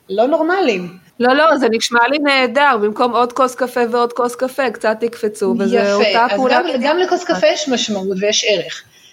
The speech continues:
Speaker 1: יחד עם זאת, לפעילות הפיזית, להנאה הפיזית, יש, אה, יש ערך מאוד מאוד גבוה. "קום, תעשה סיבוב, אה, ב-, במשרד, תלך תדבר עם אותו אחד, במקום לשלוח לו מייל,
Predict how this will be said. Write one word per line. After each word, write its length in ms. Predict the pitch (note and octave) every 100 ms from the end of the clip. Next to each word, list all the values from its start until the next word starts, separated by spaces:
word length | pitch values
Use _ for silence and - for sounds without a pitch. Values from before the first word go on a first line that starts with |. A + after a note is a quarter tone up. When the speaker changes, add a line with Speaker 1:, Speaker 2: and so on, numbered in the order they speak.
| _
Speaker 1:
יחד 260 | A3+ A#3 D4
עם 80 | B3+
זאת, 240 | F4 F4
לפעילות 520 | A3 G#3+ G3+ A#3+ E4
הפיזית, 540 | D4+ - F#4+ C4 C4 B3+
להנאה 440 | F#3 F3+ - C#4+
הפיזית, 500 | D4+ F4 E4 D4 D#4 _ _ _ _
יש, 360 | A3+ B3 - C4
אה, 60 | A#3 A3+ A3 A3 G#3+ G#3+ G#3 G#3+ A3
יש 240 | A#3 A#3+
ערך 260 | A#3 A3+ G#3
מאוד 160 | G#3
מאוד 180 | G#3+ G3
גבוה. 440 | F3 D#3+ C#4 B3+ G#3+ -
"קום, 300 | D4+ C#4+ C#4
תעשה 280 | B3+ A#3 A#3+
סיבוב, 580 | A#3 A3 G#3+ C4+ C4 B3+ - - - - -
אה, 60 | G#3 G3+ G#3 F#3+
ב-, 280 | G3+ F#3+
במשרד, 680 | F#3+ F3+ F3+ - C4 B3+ B3 A#3+ A#3
תלך 360 | G#3+ G#3+ A#3
תדבר 420 | - A3 G3+ A3+ A#3
עם 220 | A3+ G#3+
אותו 300 | G#3 A#3+ A3
אחד, 280 | G#3+ A#3+ A#3+
במקום 240 | G#3+ B3
לשלוח 380 | A#3 A#3 A3+ A3+
לו 120 | A3+
מייל, 340 | A3+ C4+ C4+